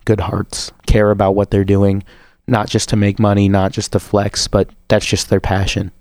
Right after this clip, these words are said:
And I think we have a lot of really passionate people in this town, which makes the music community, I think, even stronger. As far as venues go, I'd love to s-, just see, like, even more promotion groups. I'm not gonna, like,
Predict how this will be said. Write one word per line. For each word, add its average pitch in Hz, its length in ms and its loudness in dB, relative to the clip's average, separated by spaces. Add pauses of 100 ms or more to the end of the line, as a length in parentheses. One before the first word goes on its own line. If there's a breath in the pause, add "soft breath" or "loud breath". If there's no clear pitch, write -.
(160)
And 113 80 0
I 104 80 0
think - 160 -2
we 110 80 4
have 98 100 2
a 98 40 -2
lot 101 280 0
of 95 140 -2
really 101 240 4
passionate 104 420 0
people 104 300 2
in 101 60 0
this 104 140 0
town, 98 280 0
which 101 200 -2
makes 101 360 0 (180 loud breath)
the 113 100 4
music 101 400 2
community, 98 720 0 (160)
I 107 80 2
think, 98 240 -2
even 95 220 0
stronger. 87 600 -2
As 120 160 -2
far 107 300 0
as 104 220 0
venues 113 560 2
go, 135 360 0 (640)
I'd 110 320 -2
love 107 280 2
to 123 60 0
s-, - 200 -4
just - 260 0
see, 101 360 2
like, 90 340 0
even 113 380 2
more 92 580 2
promotion 92 560 0
groups. 87 600 -8
I'm 113 140 0
not 110 180 -2
gonna, 98 200 2
like, 90 220 -2